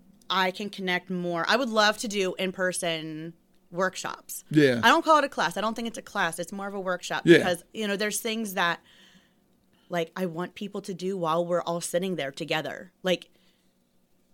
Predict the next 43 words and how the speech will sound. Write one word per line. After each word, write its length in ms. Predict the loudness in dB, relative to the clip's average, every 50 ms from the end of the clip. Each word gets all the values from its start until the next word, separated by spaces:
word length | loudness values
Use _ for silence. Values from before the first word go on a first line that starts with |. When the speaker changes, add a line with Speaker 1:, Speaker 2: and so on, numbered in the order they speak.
| _ _ _ -20 _ _ _ _ _ _
Speaker 1:
I 40 | -8
have 160 | -8 -8 -8
worksheets. 680 | -6 -8 -8 -6 -6 -8 -6 -6 -8 -8 -10 -10 -10 -10 -10 -14 -6 0
<laughs> 1120 | 0 0 4 6 6 6 6 6 2 2 0 -2 -2 -10 -20 -16 -10 -8 -8 -8 -6 -2
I 100 | -2 0
come 220 | 2 2 2 2
prepared. 460 | 0 -2 0 2 2 2 2 -2 -4 -8 -12 -16 -16 -16 -14 4
But, 240 | 6 6 6 6 4
you 80 | 2
know, 60 | 2 4
there's 180 | 2 0 -2
things 340 | 0 0 0 2 2 0 0
to 120 | -2 -4
think 260 | -4 -2 -2 -2 -2 0
about. 260 | 4 6 6 6 4
There's, 180 | 2 -2 -2
like, 140 | -2 -4 -2 -2
ways 220 | -2 -2 0 -2
to 80 | -2 -4
brainstorm 920 | -4 -2 -2 0 0 0 0 -2 -2 -2 -2 -2 -2 -2 -2 -4 -8 -10 -12
that 380 | -8 0 2 4 4 4 2 0 -2
in 160 | 0 0 0
person 500 | 0 -2 -2 -2 -2 -2 -2 -4 -6 -6
you 60 | -6
can 160 | -6 -6 -4 -2
bounce 260 | 0 -2 -2 -2 -4
ideas 360 | -6 -6 -4 -4 -4 -2 -2
off 160 | -2 -4 -4
of 80 | -6 -8
other 220 | -4 -4 -4 -4
people. 340 | -4 -6 -10 -10 -6 -4 -2
And 100 | 2 6
it 40 | 8
makes 200 | 8 10 8 6
Speaker 2:
Yeah. 60 | 4
Speaker 1:
it 60 | 2
so, 320 | 0 0 2 4 2 2 2
like, 180 | 2 -2 -2 -2
it's 140 | -6 -6 -6
very 260 | -4 -2 -2 -2 -2
community 520 | -4 -6 -6 -4 -4 -2 -2 -2 -4 -4
centered. 440 | -4 -4 -4 -4 -4 -6 -8 -8 -10 -14 -18 -20 -20 -20 -20 -20 -20 -18 _ -2
Um, 380 | 0 0 0 0 -4 -8 -10